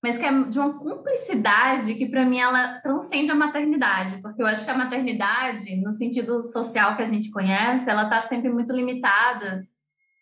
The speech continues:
por essas relações também de dependência e de um vínculo que é diferente. Eu acho que com a Madame, ela cria uma cumplicidade ali de, "Ó, essa mulher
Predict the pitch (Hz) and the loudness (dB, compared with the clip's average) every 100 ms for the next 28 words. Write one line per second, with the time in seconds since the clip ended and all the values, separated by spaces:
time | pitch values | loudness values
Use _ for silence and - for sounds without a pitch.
0 | _ 233 240 262 277 269 220 226 262 240 | _ 0 4 6 4 2 2 2 4 2
1 | 247 - - 247 240 269 285 320 262 254 | 2 -2 2 4 4 4 2 2 2 2
2 | 254 220 220 226 220 208 202 - 202 190 | 2 -2 -4 -4 -2 -4 -6 -8 -4 -2
3 | 190 185 190 196 190 196 214 233 233 247 | -2 -2 -4 -4 -2 -2 0 2 2 2
4 | 233 220 220 214 214 - - - - 339 | 2 2 0 -2 -4 -12 -20 -20 -2 0
5 | 311 - 339 254 180 - - 190 185 - | 2 2 4 4 2 -2 -6 -6 -10 -14
6 | _ _ 220 233 233 285 269 269 254 220 | _ _ 4 6 6 2 4 6 6 4
7 | 226 233 269 247 214 190 185 202 208 214 | 2 4 4 4 0 -4 -4 -4 0 -2
8 | 214 - 262 302 302 294 277 277 285 - | -2 0 2 4 2 2 2 2 0 -2
9 | 226 190 214 254 214 208 208 247 247 208 | -2 0 2 2 -2 -4 -4 -2 -2 -4
10 | 208 214 214 214 - _ _ - 226 226 | -2 -2 -4 -10 -20 _ _ 2 4 4
11 | 247 285 254 254 | 2 2 2 2